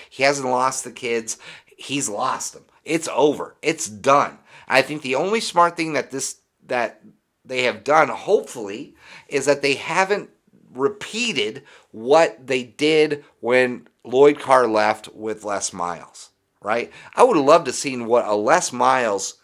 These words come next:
Michigan team could have been leading up to Harbaugh. And I, we, our, our futures could have been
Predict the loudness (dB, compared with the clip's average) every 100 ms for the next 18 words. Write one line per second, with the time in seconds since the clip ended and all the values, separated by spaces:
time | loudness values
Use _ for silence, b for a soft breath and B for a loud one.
0 | _ -14 -4 -2 -2 -4 -8 -10 -12 -12
1 | -16 B B -2 2 2 0 0 0 0
2 | -2 -2 -2 -2 2 2 0 -6 -6 -6
3 | 2 4 4 0 -14 -18 B B B -6
4 | -6 _ -16 -14 -14 _ _ -8 -6 -6
5 | -8 -4 0 0 -2 -16 -18 -8 -4 -4
6 | -4 -8 -6 -6 -4 -4 -6 -8